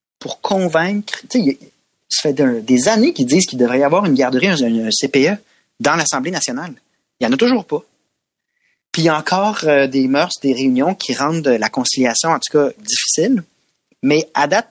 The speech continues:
nous, on y arrive. On a fait un choix de couple, par contre, que les deux, on faisait de la politique, c'est-à-dire que ma femme, elle s'occupe, est présidente de la campagne de financement du Parti québécois. Elle se rend des fois dans, dans certains lieux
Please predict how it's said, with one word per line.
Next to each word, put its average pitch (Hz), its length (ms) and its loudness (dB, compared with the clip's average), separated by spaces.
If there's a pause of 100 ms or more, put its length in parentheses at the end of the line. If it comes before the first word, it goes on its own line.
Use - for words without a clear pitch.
nous, 170 160 0
on 180 180 0
y 147 140 -4
arrive. 135 400 -6 (100)
On 123 140 -2
a 135 80 0
fait - 80 -2
un 175 80 2
choix 180 220 0
de 165 100 -4
couple, - 360 -4
par - 200 -6
contre, 185 260 -2
que - 140 -2
les 135 160 2
deux, 131 160 0
on 170 80 2
faisait 147 200 -2
de 143 40 0
la 131 80 0
politique, 131 420 -4
c'est-à-dire 135 300 -6
que - 80 -10
ma 113 140 -6
femme, 165 340 -4 (420)
elle 143 180 4
s'occupe, 147 520 -2
est 117 300 -2
présidente 135 600 -2
de 107 100 -2
la 107 80 0
campagne 135 300 0
de 117 80 0
financement 147 520 0
du 151 100 -8
Parti - 240 -4
québécois. 156 460 0 (440)
Elle 117 160 0
se - 160 0
rend 135 220 -2
des 135 100 2
fois 147 180 0
dans, 127 160 0
dans 110 200 -4
certains 131 340 -2
lieux 139 280 0